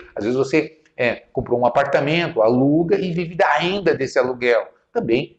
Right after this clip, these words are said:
tem renda, não necessariamente ligada ao emprego, né? Ficou claro? Então, renda é uma coisa, emprego é outra. E, esses são os, os, os dois, assim, fatores basilares. Se não houver renda e não houver emprego,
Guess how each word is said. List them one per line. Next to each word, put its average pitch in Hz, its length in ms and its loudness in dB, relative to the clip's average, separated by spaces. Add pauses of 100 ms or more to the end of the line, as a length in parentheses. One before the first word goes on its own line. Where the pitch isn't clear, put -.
tem 123 180 0
renda, 139 460 -2
não 135 160 -4
necessariamente 135 720 -2
ligada 135 440 0
ao 147 100 -4
emprego, 127 440 -10
né? 190 200 -2 (200)
Ficou 147 220 0
claro? 92 280 0 (220)
Então, 175 400 -2
renda 135 320 2
é - 20 4
uma 190 180 0
coisa, 190 380 0
emprego 180 600 0
é 190 60 4
outra. 165 500 0 (340)
E, 196 200 0
esses - 160 -2
são 226 180 0
os, 170 140 -6
os, - 340 -8
os 143 180 -8
dois, 247 500 -2 (200)
assim, 139 380 -4 (180)
fatores 196 600 0
basilares. 147 1200 0 (1040)
Se - 180 -4
não 220 340 2
houver 127 320 2
renda 107 640 -4 (320)
e 160 200 0
não 214 280 2
houver 123 320 2
emprego, 107 840 -2